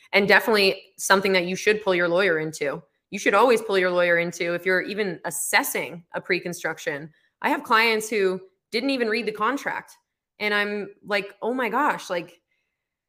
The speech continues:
spend the five hundred, spend the thousand dollars,"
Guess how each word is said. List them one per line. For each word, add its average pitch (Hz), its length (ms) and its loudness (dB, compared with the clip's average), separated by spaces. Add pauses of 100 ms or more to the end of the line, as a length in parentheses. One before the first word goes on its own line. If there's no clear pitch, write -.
spend 269 400 2
the 285 60 2
five 240 240 6
hundred, 220 340 -2
spend 220 240 -4
the 254 60 -2
thousand 220 400 0
dollars," 185 640 -2